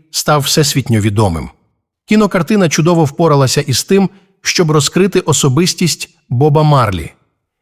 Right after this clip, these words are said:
Цікаво, що серед продюсерів син відомого музиканта Зігі і вдова Рита Марлі. Кінокартина отримала змішані відгуки критиків,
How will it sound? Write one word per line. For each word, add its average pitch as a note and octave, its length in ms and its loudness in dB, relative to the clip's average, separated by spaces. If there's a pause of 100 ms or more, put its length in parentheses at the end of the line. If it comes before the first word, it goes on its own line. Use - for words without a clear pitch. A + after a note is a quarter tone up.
(120)
Цікаво, G#3 460 0
що D3 160 -2
серед C#3+ 280 0
продюсерів C#3+ 520 0
син F3 260 2
відомого B2+ 440 2
музиканта D3+ 680 0 (320)
Зігі D#3+ 520 2 (300)
і D#3+ 80 2
вдова C#3 460 2 (220)
Рита C#3+ 300 2
Марлі. G#2 460 -2 (640)
Кінокартина E3 640 2
отримала D#3 500 2
змішані C#3 500 2
відгуки B2+ 380 0
критиків, D3+ 560 0